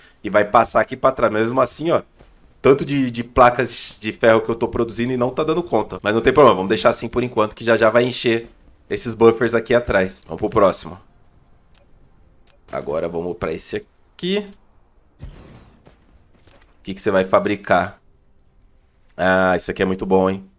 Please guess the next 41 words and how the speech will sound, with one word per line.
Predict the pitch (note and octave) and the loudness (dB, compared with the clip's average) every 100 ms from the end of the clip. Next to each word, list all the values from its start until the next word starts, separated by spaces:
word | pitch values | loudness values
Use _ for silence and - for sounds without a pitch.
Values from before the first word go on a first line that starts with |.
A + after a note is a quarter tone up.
| _ _ | _ _
Só | - B2 | 0 2
que | - | 6
eu | |
acho | C3+ | 4
que | - | 4
eu | |
vou | B2+ | 2
fazer | B2+ C3 A#2+ | 4 4 4
primeiro | B2 D#3+ C3 C#3+ D3+ G#2+ - | 2 2 6 6 6 4 0
o | A2+ A2 G#2+ | -2 0 4
laboratório | A2+ A2 A#2 A2+ A2 A2 | 4 8 6 6 4 4
de, | G#2+ A2+ G#2+ G2+ | 0 -2 -2 -4
de, | G#2 G2+ F#2+ | -6 -6 -6
de | F#2+ | -4
pesquisa. | G2 A2+ - F#2 F2+ F#2 _ _ _ _ _ _ _ _ _ _ _ _ | -4 -4 -4 -6 -6 -10 _ _ _ _ _ _ _ _ _ _ _ _
Que | - | 2
aí | G2 G2 | 2 4
já | G#2 | 2
tem | - A2 | 0 -2
tudo | A#2+ A#2 | 2 0
aqui | A#2 | 2
na | C3 | 2
mão, | A#2+ G2 | 4 2
ó. | F#2 - _ _ _ | -2 -6 _ _ _
Tudo | F2 F#2+ | -16 -8
que | |
eu | A2 | -8
preciso | A2 - G#2+ | -8 -8 -6
já | G#2 A2+ | -2 0
tá | B2 | 2
aqui. | B2 - F#2+ - - - - - - - - - - - - - - - - - - - - - | 0 -4 -12 -12 -20 -20 -20 -20 -20 -20 -20 -20 -20 -20 -20 -20 -20 -20 -20 -20 -20 -20 -20 -8
Então | - F#2+ A#2+ | -2 -2 2
já | A2 | 0
fica | G#2 G#2+ A2+ | 0 2 2
aberta | G2 G#2 A2 | 4 2 0
ali | G#2 | 0
a | |
receita | G2+ G#2 - G#2 G2 | 0 0 0 -2 -2
pra | G2 B2+ | -2 -2
mim, | D3 | 0
ó. | F3+ | -2